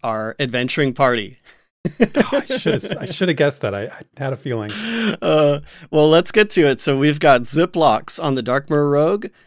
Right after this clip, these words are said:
Speaker 1: Sparrow on the Elf Ranger, Bounty Code on the Human Wizard, Screech on the Scar Bard, Wiki Woo on the Human Enchanter, Shuriken on the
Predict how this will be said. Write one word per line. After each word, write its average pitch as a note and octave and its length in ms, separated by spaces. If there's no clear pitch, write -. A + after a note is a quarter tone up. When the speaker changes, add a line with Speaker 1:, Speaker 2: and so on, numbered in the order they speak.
Speaker 1:
Sparrow B2+ 460
on B2 180
the A#2 100
Elf G#2+ 240
Ranger, B2+ 580
Bounty C#3+ 280
Code F3 340
on B2 200
the A2+ 60
Human A2 360
Wizard, G3+ 440
Screech B2+ 300
on A#2 120
the A2+ 60
Scar G#2+ 320
Bard, C#3 480
Wiki A#2 300
Woo F3 340
on B2+ 160
the A#2+ 60
Human A#2+ 260
Enchanter, C3 680
Shuriken C#3+ 580
on A#2+ 220
the A2+ 260